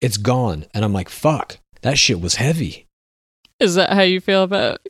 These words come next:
Speaker 2: Claire and Tayshia? <laughs>
Speaker 1: No, because the season is still fucked. It's still not a real Bachelorette. They're,
Speaker 2: Yeah.
Speaker 1: they're riding fucking horses around a swimming pool. I need helicopters. I need the fucking international travel.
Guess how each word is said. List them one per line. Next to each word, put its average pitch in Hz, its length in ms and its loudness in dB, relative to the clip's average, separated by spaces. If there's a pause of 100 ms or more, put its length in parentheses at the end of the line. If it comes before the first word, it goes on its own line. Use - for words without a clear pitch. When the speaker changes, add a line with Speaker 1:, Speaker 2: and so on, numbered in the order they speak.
Speaker 2:
Claire 208 280 4
and 196 100 -2
Tayshia? 254 500 2 (140)
<laughs> - 120 -16
Speaker 1:
No, 139 420 2 (380)
because 131 260 4
the 127 80 4
season 156 300 4
is 123 100 4
still 123 220 4
fucked. - 380 0
It's - 120 -2
still 156 200 4
not 147 240 6
a 113 40 4
real 117 260 6
Bachelorette. 104 680 2
They're, 110 140 2
Speaker 2:
Yeah. 120 180 0
Speaker 1:
they're 208 140 6
riding 233 320 4
fucking 226 260 2
horses 220 400 2
around 196 240 2
a 175 60 2
swimming 233 460 0
pool. 95 380 -2 (380)
I 190 60 6
need 226 160 6
helicopters. 139 840 4 (260)
I 180 140 4
need 214 340 4
the 175 60 0
fucking 160 400 4
international 156 680 4
travel. 165 560 4